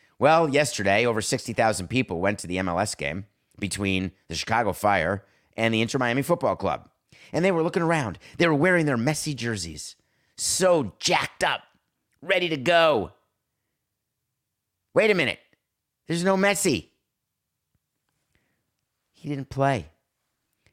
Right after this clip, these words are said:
because he's hurt. And you were all lied to.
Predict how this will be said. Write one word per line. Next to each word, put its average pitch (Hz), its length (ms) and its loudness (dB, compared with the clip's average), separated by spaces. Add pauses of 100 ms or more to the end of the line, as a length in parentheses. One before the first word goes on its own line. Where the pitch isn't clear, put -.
because 131 320 -2
he's 110 200 -6
hurt. 120 420 0 (1200)
And 113 200 -2
you 131 80 6
were 135 160 4
all 120 180 6
lied 117 380 2
to. 78 260 -8